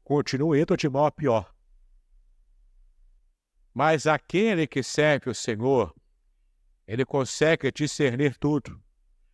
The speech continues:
porque ele tem a visão espiritual aberta para enxergar a ação de Deus, inclusive na nossa própria vida.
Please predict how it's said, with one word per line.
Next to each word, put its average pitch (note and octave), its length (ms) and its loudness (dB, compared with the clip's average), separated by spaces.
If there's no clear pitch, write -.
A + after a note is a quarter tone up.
porque B2+ 240 0
ele C#3 120 2
tem D#3 160 0
a D3+ 140 4
visão D3 460 0
espiritual C3 640 -2
aberta B2+ 600 0
para B2 200 -6
enxergar B2+ 720 0
a B2 220 0
ação D3+ 520 0
de A#2+ 180 -6
Deus, C3 640 -2
inclusive C3 600 0
na A2+ 120 2
nossa A2+ 300 2
própria G#2 340 2
vida. F2 360 -10